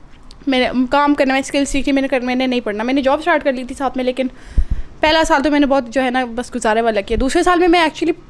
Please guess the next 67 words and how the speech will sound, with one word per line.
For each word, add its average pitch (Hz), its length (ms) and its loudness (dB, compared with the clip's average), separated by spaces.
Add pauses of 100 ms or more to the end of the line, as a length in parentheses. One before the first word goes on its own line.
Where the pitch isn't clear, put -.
(140)
अच्छे 294 180 -4
नंबरों 302 200 2
से 302 100 -8
भी 311 120 -2
pass 285 260 -2
हो 277 60 -2
गई 262 100 -4
थी, 294 280 -8
नहीं, 330 140 0
पहले 311 220 2
साल 302 140 -2
में 262 120 -4
भी 254 60 -2
हो 226 80 0
गई 208 80 -6
थी 233 60 -6
अच्छे 226 160 -8
नंबरों 220 240 -8
से, 220 160 -8 (480)
लेकिन 277 180 0
हुआ 285 160 4
ये 330 140 2
था 320 80 -2
कि 311 60 -2
मेरे 302 140 0
टीचर्स 277 280 -4
were 302 100 -2
like, 277 220 -4 (120)
they 247 120 -2
were 285 140 2
a 277 80 2
bit 285 80 -10
shocked 240 280 -2
कि, 226 280 -2 (300)
"तुमने 269 180 -4
क्या 294 120 0
किया 277 180 -4
गर्मियों 208 260 -6
में?" 220 80 -6
उन्होंने 269 200 0
मुझे 269 160 0
literally 262 320 -2
बात 233 140 0
बोली, 247 180 -2
"तुमने 277 240 0
कोई 269 180 -2
drugs 233 300 -4
करके 330 240 0
आई 254 160 4
हुई 262 180 4
हो 311 100 4 (260)
<laughs> - 240 -6
जो 302 80 -2
तुम, 311 260 -2
तुम्हारे 285 420 -2
marks 269 320 0
एकदम 254 260 -4
से 320 100 -4
ऊपर 262 220 -2
हो 233 100 0
गए।" 226 180 -4
And - 240 -14
I 269 80 -4
was 285 100 -6
like, 269 180 -8
"यार, 262 120 0
अब 247 200 -2